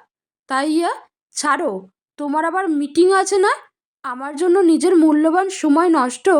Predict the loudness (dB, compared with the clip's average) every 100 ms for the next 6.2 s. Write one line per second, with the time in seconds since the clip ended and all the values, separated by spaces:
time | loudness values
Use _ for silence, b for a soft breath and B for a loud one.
0 | 0 _ _ _ -8 -4 -2 -2 -2 -2
1 | -2 -4 -4 -6 -10 _ _ _ -8 -6
2 | -2 -2 -2 -2 0 0 -2 0 2 4
3 | 2 4 4 4 2 0 -4 _ _ _
4 | -2 0 2 0 -2 -10 _ _ -14 -12
5 | -2 0 0 0 0 2 2 2 2 2
6 | 2 0